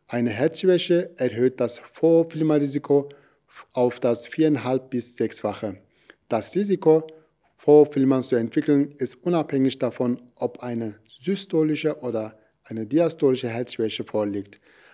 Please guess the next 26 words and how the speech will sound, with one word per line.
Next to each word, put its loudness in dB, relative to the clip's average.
Aufgrund 0
des -2
Interagierens -2
der 0
beiden -2
Erkrankungen 0
ist -6
es 0
für 0
die 0
Ärzte -2
nicht -2
selten -2
eine -6
diagnostische -4
Herausforderung, 0
herauszufinden, -2
ob -6
das -4
Vorhofflimmern 4
Folge 4
oder -4
Ursache 0
der 0
Herzschwäche -2
ist. -8